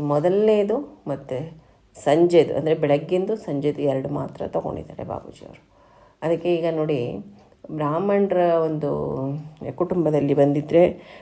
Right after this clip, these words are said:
ಗೊತ್ತಾಗತ್ತೆ. ಅವರು ಸಂಧ್ಯಾ ವಂದನೆ ಅಂತ ಮಾಡ್ತಾರೆ. ಯಾರೇ ಆಗಲಿ ಉಪನಯನ ಮಾಡಿಸ್ಕೊಂಡಿರ್ತಾರೆ, ಅವರು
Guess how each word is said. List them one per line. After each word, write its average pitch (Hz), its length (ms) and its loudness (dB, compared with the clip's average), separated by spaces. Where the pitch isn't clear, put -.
ಗೊತ್ತಾಗತ್ತೆ. 165 720 4
ಅವರು 196 320 4
ಸಂಧ್ಯಾ 185 440 0
ವಂದನೆ 180 400 0
ಅಂತ 151 240 -6
ಮಾಡ್ತಾರೆ. 156 420 -4
ಯಾರೇ 165 400 4
ಆಗಲಿ 175 360 2
ಉಪನಯನ 175 580 2
ಮಾಡಿಸ್ಕೊಂಡಿರ್ತಾರೆ, 165 1040 0
ಅವರು 185 360 0